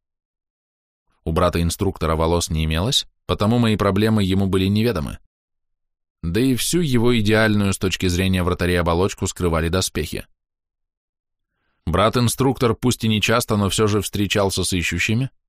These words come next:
потому должен был прятать свое лицо и тело. Мы же, последняя группа призванных вратарей в этом цикле,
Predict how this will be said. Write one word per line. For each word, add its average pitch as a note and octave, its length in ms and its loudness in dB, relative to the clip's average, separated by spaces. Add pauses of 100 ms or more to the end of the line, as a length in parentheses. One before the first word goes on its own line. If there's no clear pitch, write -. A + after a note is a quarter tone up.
(160)
потому G#2 340 0
должен G2 460 2
был F#2+ 140 2
прятать F#2+ 340 -2
свое F2+ 300 0
лицо F2+ 320 -2
и F#2+ 100 -2
тело. D#2 400 -4 (1500)
Мы G3+ 180 0
же, C#3+ 200 -4 (280)
последняя F2 560 0
группа F2 320 -2
призванных F2+ 580 -2
вратарей F2 380 -2
в F2 60 0
этом F2 240 -2
цикле, D#3 340 -4